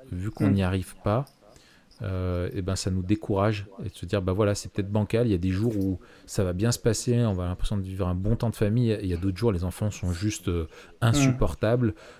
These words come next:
Speaker 1: Toi, t'as pas envie, tu sens que ta femme, elle est crevée aussi, elle est pas, euh, elle est pas dans le coup, et cetera. Enfin, tu vois, pour tout le monde, c'est, voilà, mais c'est, c'est pas grave, euh, on persévère, et c'est, c'est,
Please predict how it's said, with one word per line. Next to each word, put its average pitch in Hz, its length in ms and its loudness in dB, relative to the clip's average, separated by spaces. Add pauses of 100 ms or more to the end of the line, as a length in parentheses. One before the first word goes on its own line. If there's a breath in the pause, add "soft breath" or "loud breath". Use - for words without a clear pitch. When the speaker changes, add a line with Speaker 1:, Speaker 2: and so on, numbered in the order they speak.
(140)
Speaker 1:
Toi, 110 160 4
t'as 85 140 -2
pas - 140 -2
envie, 110 500 2
tu - 100 -12
sens 92 140 -4
que - 60 -18
ta 95 100 0
femme, 101 220 0
elle 85 80 -2
est 87 100 -4
crevée 110 320 2
aussi, 110 360 -2
elle 90 120 2
est 85 120 -2
pas, 110 240 0
euh, 92 480 0 (440 soft breath)
elle 90 140 -2
est 87 40 -4
pas 107 160 0
dans 101 120 2
le 104 80 2
coup, - 260 2
et 107 40 4
cetera. - 300 -2
Enfin, 98 160 -2
tu - 80 -4
vois, 110 140 2
pour - 140 2
tout - 140 -4
le 113 60 4
monde, 113 160 2
c'est, - 140 -4
voilà, 104 180 2
mais 98 160 -2
c'est, - 180 -12
c'est - 180 -8
pas 110 160 0
grave, 101 440 -2
euh, 90 160 -4 (540 loud breath)
on 98 80 -2
persévère, 104 640 6
et 90 80 0
c'est, 90 260 -6
c'est, 87 460 -8